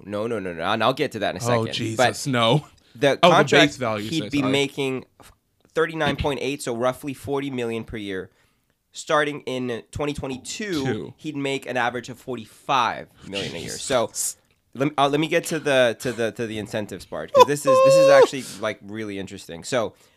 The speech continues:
Speaker 1: Mahomes' incentives are incentives in every con-, football
Speaker 2: Yes,
Speaker 1: contract, right?
Speaker 2: yes.
Speaker 1: Each year starting in twenty twenty-two, he can earn one point two five million if,
Speaker 2: Extra.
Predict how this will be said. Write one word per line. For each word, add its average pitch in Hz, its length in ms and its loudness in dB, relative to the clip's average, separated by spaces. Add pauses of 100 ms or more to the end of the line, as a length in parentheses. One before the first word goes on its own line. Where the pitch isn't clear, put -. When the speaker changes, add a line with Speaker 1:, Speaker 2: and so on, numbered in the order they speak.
(360)
Speaker 1:
Mahomes' 175 380 0
incentives 143 500 -2
are 131 80 2
incentives 131 420 -4
in 120 100 -2
every 113 160 0
con-, - 200 -2
football 131 240 4
Speaker 2:
Yes, 120 140 8
Speaker 1:
contract, 98 260 -2
right? 123 140 2
Speaker 2:
yes. 117 320 2
Speaker 1:
Each 180 240 -2
year 175 160 2
starting 147 240 0
in 143 80 -2
twenty 135 200 -2
twenty-two, 131 440 -6
he 147 160 -4
can 143 180 0
earn 139 280 2 (200)
one 143 220 0
point 147 220 -2
two 131 200 -8 (280)
five 120 280 2
million 117 460 -2 (320)
if, 131 260 6
Speaker 2:
Extra. 120 300 0